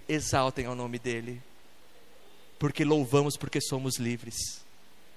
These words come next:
E sabe que isso não agrada. Ficaram revoltados. Versículo de número dezenove, olha o que que diz.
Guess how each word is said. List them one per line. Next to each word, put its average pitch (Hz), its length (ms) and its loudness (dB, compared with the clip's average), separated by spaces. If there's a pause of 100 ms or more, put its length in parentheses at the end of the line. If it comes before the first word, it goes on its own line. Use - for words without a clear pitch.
(220)
E 214 80 4
sabe 285 240 8
que 277 120 2
isso 269 160 2
não 262 120 2
agrada. 220 540 6 (1400)
Ficaram 226 320 6
revoltados. 220 840 6 (720)
Versículo 196 600 6 (320)
de 180 160 2
número 202 440 6
dezenove, 180 680 4
olha 233 120 8
o 226 40 2
que 233 120 -2
que 226 120 0
diz. 175 460 0